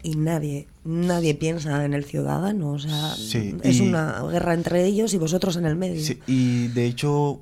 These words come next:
Speaker 2: parte del gobierno, eh, también se une a estos grupos o a estas estructuras y entre los dos, eh, pues, atacan a la población civil.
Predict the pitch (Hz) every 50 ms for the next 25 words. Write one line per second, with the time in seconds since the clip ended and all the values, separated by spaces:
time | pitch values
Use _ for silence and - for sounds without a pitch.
0 | - - 127 123 123 - 143 139 139 135 127 117 117 117 120 123 127 131 139 139
1 | 143 147 147 - - - 104 101 95 - - 104 101 101 107 110 104 - 127 120
2 | 123 123 127 123 123 120 120 120 117 - 98 98 98 95 - - - 117 117 117
3 | 113 120 113 113 110 107 - - 104 101 98 - 117 113 113 - - 123 120 120
4 | - 120 113 104 101 117 - - - - - - - - - - 110 110 107 107
5 | 107 107 107 104 101 98 95 - - - - 113 117 113 104 117 117 117 117 117
6 | 120 120 127 123 - - - - 95 95 82 76 - - - - 92 90 - -
7 | - - - - - - - - 101 - - 101 - - 104 98 95 92 90 85
8 | - - - 98 92 - 95 90 85 98 95 90 - 98 87 80